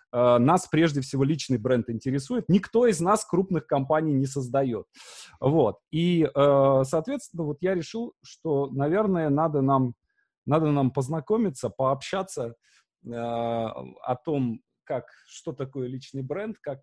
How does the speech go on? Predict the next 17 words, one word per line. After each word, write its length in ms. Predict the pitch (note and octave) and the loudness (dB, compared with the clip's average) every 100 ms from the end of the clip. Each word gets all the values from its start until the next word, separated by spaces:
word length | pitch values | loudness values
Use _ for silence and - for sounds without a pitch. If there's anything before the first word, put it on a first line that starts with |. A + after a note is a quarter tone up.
| _ | _
как 200 | D#3 C3+ _ _ - | -6 -6 _ _ -10
он 140 | B2 | -10
создается 800 | - C3+ A#2 C3+ C#3+ F3 - B2 | -8 -8 -2 -2 -2 -6 -8 -8
и, 280 | A#2 C3+ C3+ _ _ _ _ _ _ _ _ _ - _ | -6 -8 -10 _ _ _ _ _ _ _ _ _ -20 _
э, 420 | B2+ A#2 A#2 A2 A2 | -6 -4 -4 -4 -6
собственно, 340 | D#3 - C#3 | -8 -6 -6
что 180 | A#2+ E3+ | -4 -4
с 80 | E3 | 0
ним 160 | E3+ | 0
делать, 480 | C3 F#3+ G3 C3+ - | 2 4 4 2 0
э, 360 | C#3 B2+ B2+ B2 | 0 2 4 2
в 140 | A2+ | 0
нынешнее, 600 | D#3+ E3+ D#3+ C#3 D3+ C#3 | -2 0 -2 -4 -4 -4
в 80 | A#2+ | -2
нынешнее 420 | C#3+ D3 - C3 A#2+ | -2 -4 -4 -6 -6
тяжелое 420 | B2 C3 C3 A#2+ | -8 -6 -4 -4
время. 320 | A2 F#2+ - | -6 -10 -12